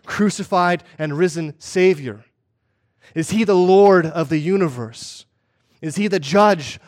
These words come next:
of the living and the dead? If the answer is not yes to these questions, then you have false religion. This refutes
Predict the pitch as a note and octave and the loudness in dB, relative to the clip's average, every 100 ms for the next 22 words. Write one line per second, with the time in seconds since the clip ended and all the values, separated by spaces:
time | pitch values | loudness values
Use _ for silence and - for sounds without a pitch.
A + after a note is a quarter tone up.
0 | - E3+ D#3+ D3+ G3 E3+ D#3 D3+ - - | -6 -2 0 2 2 0 -4 -8 -14 -12
1 | C#3+ B2+ A#2 D#3+ F#3 A2+ _ _ _ _ | -10 -8 -2 0 0 -2 _ _ _ _
2 | _ _ _ _ _ _ _ _ _ _ | _ _ _ _ _ _ _ _ _ _
3 | _ _ _ _ _ _ _ _ _ _ | _ _ _ _ _ _ _ _ _ _
4 | _ - C#3 C#3 F#3 A3 G3 F3 F#3+ F3+ | _ -18 -10 -4 -2 0 0 0 0 -2
5 | D3+ D3+ G3+ A3 - F3+ F#3 - G3 D#3 | -4 -2 0 -2 -6 -8 -8 -2 -2 -2
6 | E3+ C#3+ D3 D#3+ G3+ F3 D3+ - G3 G3 | -8 -10 -6 -4 -2 -2 -4 -4 0 0
7 | - E3+ E3 D3 C3 A2+ _ _ _ _ | -2 -8 -6 -8 -12 -18 _ _ _ _
8 | _ _ _ _ _ _ _ _ _ _ | _ _ _ _ _ _ _ _ _ _
9 | _ _ _ _ _ _ _ _ _ _ | _ _ _ _ _ _ _ _ _ _
10 | _ _ _ _ _ _ _ _ _ _ | _ _ _ _ _ _ _ _ _ _
11 | _ _ _ _ _ _ _ D3 D#3 F3+ | _ _ _ _ _ _ _ -4 -4 -6
12 | - G#3 - - | -6 -6 -6 -12